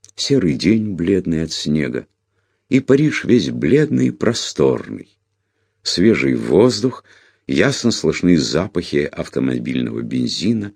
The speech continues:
каменного угля. Шли вниз по Елисейским полям.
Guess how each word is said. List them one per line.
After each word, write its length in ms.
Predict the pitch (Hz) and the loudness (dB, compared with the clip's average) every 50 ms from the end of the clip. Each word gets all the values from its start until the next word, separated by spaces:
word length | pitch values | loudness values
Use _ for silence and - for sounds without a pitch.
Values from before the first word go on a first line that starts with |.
| _ _ _ - | _ _ _ -6
каменного 460 | - 87 101 95 87 82 80 69 69 | -4 -2 -2 -2 -2 -2 -2 -2 -2
угля. 420 | 69 64 58 58 55 52 50 - _ _ _ - - _ - - _ _ _ _ _ _ | -2 -4 -4 -6 -6 -6 -8 -10 _ _ _ -20 -20 _ -20 -20 _ _ _ _ _ _
Шли 280 | - - - 185 202 202 | -4 0 4 6 6 6
вниз 380 | 165 165 151 139 127 113 - | 6 6 8 8 8 6 4
по 140 | - - 139 | 2 6 8
Елисейским 680 | 135 123 117 120 - - 147 147 127 - - 127 123 | 8 8 8 6 4 4 2 2 2 2 2 2 2
полям. 560 | 123 - 95 92 92 73 62 60 64 62 - | 4 4 4 4 6 4 4 2 0 -4 -6